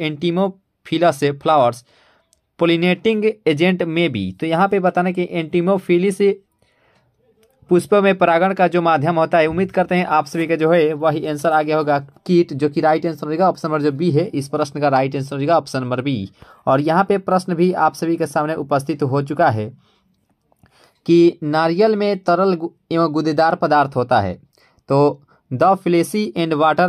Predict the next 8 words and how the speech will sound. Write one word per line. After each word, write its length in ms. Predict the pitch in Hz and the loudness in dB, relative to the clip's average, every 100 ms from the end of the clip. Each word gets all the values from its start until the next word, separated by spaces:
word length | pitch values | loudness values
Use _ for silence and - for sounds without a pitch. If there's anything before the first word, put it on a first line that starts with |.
| 170 143 | -2 -6
substance 600 | 156 139 175 165 151 143 | -6 -4 0 0 -2 -4
in 180 | 143 135 | -4 -2
coconut 440 | 147 151 156 139 | -2 -2 -4 -2
is, 180 | 110 98 | -4 -6
तो 120 | - | -4
यहाँ 200 | 151 165 | -2 -2
पे 100 | 180 | -2
भ्रूण, 340 | 139 135 185 | -2 0 0